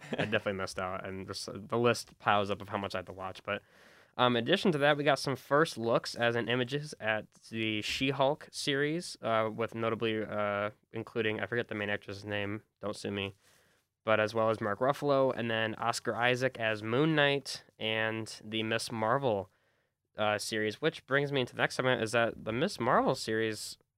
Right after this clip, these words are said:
Speaker 2: some people at the station know, has been under some controversy, as the titular comic book character is not gonna have her signature stretchy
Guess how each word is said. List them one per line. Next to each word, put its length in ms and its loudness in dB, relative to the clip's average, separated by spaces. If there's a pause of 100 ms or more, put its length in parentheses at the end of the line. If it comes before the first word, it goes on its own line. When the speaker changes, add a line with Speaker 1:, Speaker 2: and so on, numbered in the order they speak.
(120)
Speaker 2:
some 280 -6
people 200 -6
at 60 -6
the 60 -14
station 400 -4
know, 400 0 (100)
has 160 -4
been 140 0
under 100 4
some 140 -6
controversy, 840 -2 (100)
as 300 2
the 280 -2 (580)
titular 320 0
comic 220 2
book 140 -2
character 320 4
is 100 -2
not 160 0
gonna 200 0
have 260 2
her 160 0
signature 720 0 (560)
stretchy 640 -4